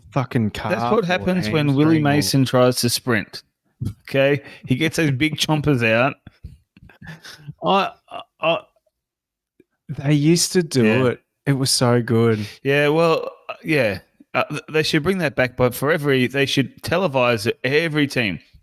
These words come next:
Speaker 2: all thirty players g-, get
Speaker 1: Grand
Speaker 2: it.
Speaker 1: final day used to be the best.
Speaker 2: Ah, look.
Speaker 1: Grand final day used to be the best when it used to start at, like, nine, nine o'clock, nine thirty in the morning.
Speaker 2: Yep.
Speaker 1: There'd be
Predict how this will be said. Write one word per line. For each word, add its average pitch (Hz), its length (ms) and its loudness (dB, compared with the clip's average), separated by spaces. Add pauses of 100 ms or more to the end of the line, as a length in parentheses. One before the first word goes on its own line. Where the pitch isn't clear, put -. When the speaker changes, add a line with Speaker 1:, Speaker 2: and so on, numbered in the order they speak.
Speaker 2:
all 147 240 4
thirty 156 380 0
players 120 460 2
g-, - 140 -14 (140)
get - 140 0
Speaker 1:
Grand 240 200 2
Speaker 2:
it. - 40 -8
Speaker 1:
final 151 280 2 (300)
day 110 140 2
used 107 340 0
to 110 60 -4
be 104 160 2
the 92 100 -4
best. 107 140 -6
Speaker 2:
Ah, 127 400 4
look. 104 300 -4 (540)
Speaker 1:
Grand 160 300 2
final 127 380 2
day 117 220 2
used 131 240 2
to 147 60 -4
be 143 120 4
the 127 100 0
best 110 340 0
when 120 160 2
it 123 120 -4
used 156 200 2
to 160 60 0
start 123 340 2
at, 113 100 -2
like, 113 240 0
nine, 120 420 2 (100)
nine 127 360 2
o'clock, 123 360 -2
nine 110 220 0
thirty 104 300 -2
in 101 100 0
the 101 60 0
morning. 98 600 -2
Speaker 2:
Yep. - 80 -20 (400)
Speaker 1:
There'd 120 240 2
be 110 480 4